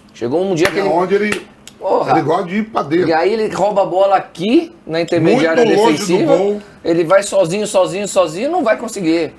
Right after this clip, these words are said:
Speaker 1: Treinou até de lateral esquerdo. Então, assim, é, é isso daí mesmo, porque
Speaker 2: Por exemplo, o Corinthians contratou agora um jogador de cinquenta milhões, o Matias Rojas.
Speaker 1: <laughs> Veja.
Speaker 2: Cinquenta milhões de reais da operação toda.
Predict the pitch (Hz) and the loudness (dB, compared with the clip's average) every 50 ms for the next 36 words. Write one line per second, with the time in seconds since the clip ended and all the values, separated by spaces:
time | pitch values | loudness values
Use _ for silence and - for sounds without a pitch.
0 | - - - - - - - - - - - 180 185 190 214 214 196 - - 190 | -20 -20 -20 -20 -20 -20 -20 -20 -10 -4 -2 -2 0 0 0 0 0 0 0 -2
1 | 185 202 202 208 202 202 202 196 202 208 202 - - - 143 151 165 170 151 120 | 0 -2 -2 -2 -2 -2 -2 -2 -2 -4 -4 -8 -6 -4 0 2 2 2 0 -2
2 | 101 92 - - - - - - - - - - 254 269 - 262 202 165 123 98 | -8 -12 -16 -20 -20 -20 -20 -20 -18 -8 -4 -2 -2 -2 -2 -4 -4 -4 -6 -6
3 | - - - - - - - - 135 139 - - 151 165 165 311 302 349 349 - | -10 -14 -20 -20 -20 -10 -4 -2 0 0 2 2 2 2 2 0 -2 -4 -6 -6
4 | 339 285 208 170 160 143 135 135 131 123 123 127 123 117 113 98 98 98 92 85 | -4 -2 0 0 0 0 0 0 -2 0 0 2 2 0 0 -2 -4 -6 -8 -8
5 | - - 120 113 110 - 143 - 165 170 147 156 165 190 196 220 190 208 208 - | -6 -6 -6 -6 -4 -2 -2 0 0 -2 -2 -4 -4 -4 -2 -2 -4 -4 -6 -4
6 | - 202 180 - - 175 156 147 160 156 160 147 135 123 117 143 139 135 120 117 | -2 -2 -2 0 0 0 2 2 2 2 0 -2 -2 -2 -2 -2 -4 -4 -6 -4
7 | 127 147 160 151 117 - - - - 113 117 120 147 131 - 165 185 185 - 190 | -4 -2 -2 -2 -4 -6 -12 -18 -16 -14 -12 -10 -10 -10 -6 -6 -4 -2 -4 -4
8 | 165 143 123 131 147 156 147 147 131 120 110 - 156 139 113 107 113 117 104 95 | -4 -6 -8 -8 -6 -8 -6 -8 -8 -8 -8 -8 -8 -8 -8 -10 -10 -10 -12 -12
9 | 90 - - - - - - 151 - - - - - - - - - 90 87 90 | -16 -20 -20 -20 -18 -14 -14 -14 -12 -14 -16 -16 -16 -16 -16 -14 -12 -10 -8 -6
10 | 90 180 180 170 - - 196 233 269 254 254 240 220 190 165 147 165 190 190 170 | -4 -4 -6 -6 -6 -6 -4 -4 -2 -2 -2 -2 -2 -2 -2 -2 -2 -2 -4 -4
11 | - 185 185 - 139 135 127 107 104 120 131 120 120 - 139 135 120 - - 165 | -2 -2 -2 -2 -2 -4 -4 -6 -6 -6 -6 -6 -4 -4 -6 -6 -6 -6 -8 -10
12 | 170 - - - 104 101 | -10 -10 -12 -14 -14 -14